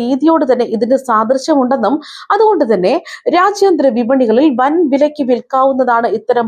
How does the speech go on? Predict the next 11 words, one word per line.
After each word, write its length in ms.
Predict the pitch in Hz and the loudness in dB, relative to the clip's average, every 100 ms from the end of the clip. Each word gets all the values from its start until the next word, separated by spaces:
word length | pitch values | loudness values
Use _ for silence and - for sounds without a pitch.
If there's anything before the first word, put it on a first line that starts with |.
| 214 | -2
പകർപ്പുകളെന്നും 720 | 220 220 262 285 247 196 151 - - | -2 0 -2 0 0 0 -2 -10 -10
ക്ഷേത്ര 380 | 247 381 427 466 | -2 0 2 2
വസ്തുക്കൾ 400 | 427 - 370 349 294 | 0 0 -2 0 0
അനധികൃതമായി 640 | 277 294 294 285 269 240 240 | 0 0 0 0 2 0 2
കൈവശം 420 | 240 254 269 269 | 0 0 0 0
വെക്കാൻ 300 | 226 214 214 240 226 | 0 0 -2 -2 -2
സംഘത്തെ 360 | 226 240 247 202 190 | -2 0 0 0 0
ബോർഡ് 260 | 226 226 - 202 | 2 2 0 -2
അനുവദിച്ചിട്ടുണ്ടോ 920 | 208 285 339 330 - 349 302 262 269 - | 0 0 0 0 0 0 0 2 0 0
എന്നതൊക്കെയാണ് 720 | 220 254 262 262 226 190 190 - - _ | -4 -2 -4 0 0 2 0 -4 -8 _
കോടതി 380 | - 370 403 262 | 0 2 2 0